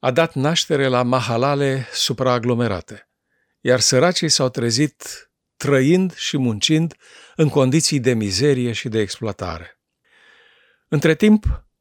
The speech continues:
liberalismul economic și politic a făcut pași mari și a sporit astfel puterea Camerei Comunelor în detrimentul Camerei Lorzilor.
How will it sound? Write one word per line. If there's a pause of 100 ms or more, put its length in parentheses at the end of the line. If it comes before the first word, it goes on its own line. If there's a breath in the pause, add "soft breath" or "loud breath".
(140)
liberalismul
economic
și
politic
a
făcut
pași
mari
și
a
sporit
astfel (320 loud breath)
puterea
Camerei
Comunelor (240 soft breath)
în
detrimentul
Camerei
Lorzilor.